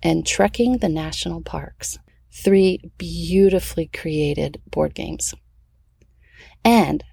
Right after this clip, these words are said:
don't forget, putting together U S map puzzles is a great way to learn U S geography, too. All right, so if you don't want to spend a whole year learning about the U S geography and states and capitals,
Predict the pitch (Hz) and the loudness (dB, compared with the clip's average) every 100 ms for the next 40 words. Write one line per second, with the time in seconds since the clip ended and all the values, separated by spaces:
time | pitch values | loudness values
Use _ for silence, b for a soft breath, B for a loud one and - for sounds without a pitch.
0 | _ 160 165 180 185 156 - - 185 190 | _ 0 2 2 0 0 -4 -2 2 4
1 | 202 185 185 175 160 175 175 165 - 151 | 2 2 2 2 2 2 2 0 -2 -4
2 | - - 196 180 202 214 - - - - | -4 -2 0 2 0 0 -6 -8 -8 -8
3 | - 170 170 160 151 147 - 165 151 151 | -2 0 0 0 -4 -4 -6 -4 -4 -4
4 | 147 151 147 - - - - - - - | -4 -4 -6 -4 -6 -6 -10 -10 -8 -8
5 | - - _ _ _ _ _ _ _ _ | -10 -14 _ _ _ _ _ _ _ _
6 | _ _ - - 247 269 180 - - b | _ _ -12 0 4 6 4 -2 -16 b
7 | b b 254 240 285 320 320 311 - 254 | b b 2 4 4 4 4 2 4 4
8 | 220 202 208 185 156 196 185 180 180 165 | 4 4 2 2 0 0 2 2 0 -2
9 | 160 - - 165 175 175 160 - - 160 | -4 -6 -4 -2 2 2 2 -2 -2 -2
10 | 156 156 - 151 165 - 160 156 156 156 | -2 -6 -6 -6 -4 -2 -4 -4 -6 -6
11 | 185 214 - 147 - - | -4 -4 -4 -10 -10 -12